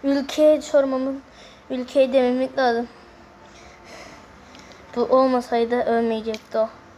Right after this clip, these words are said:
Hadi gitmem lazım. Kaçmam lazım. Öldü. Şimdi gitmem lazım. Şimdi, hayır, orada. Heh,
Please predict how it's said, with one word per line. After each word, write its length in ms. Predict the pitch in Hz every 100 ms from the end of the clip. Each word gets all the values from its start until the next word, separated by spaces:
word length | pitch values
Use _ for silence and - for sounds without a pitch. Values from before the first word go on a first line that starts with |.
| - - - - - - - - - - - - - - - - - - - - - -
Hadi 140 | 233
gitmem 440 | 240 - 254 254
lazım. 240 | 262 269 - - - - - -
Kaçmam 520 | 294 285 294 302 302
lazım. 280 | 302 285 277 - - - - - - - - - - - - - - - - - - - - - - - - - - - - - - - - - - - - - - - - - - - - - - - 339
Öldü. 340 | 320 277 285 - - - - 285 277 - - -
Şimdi 260 | - 294 269
gitmem 420 | 277 262 285 294
lazım. 320 | 285 269 269 262 - - - _ _ _ _ - 294 - - -
Şimdi, 220 | 277 285 262 -
hayır, 380 | - 403 523 - - -
orada. 380 | 508 480 349 - -
Heh, 280 | 330 349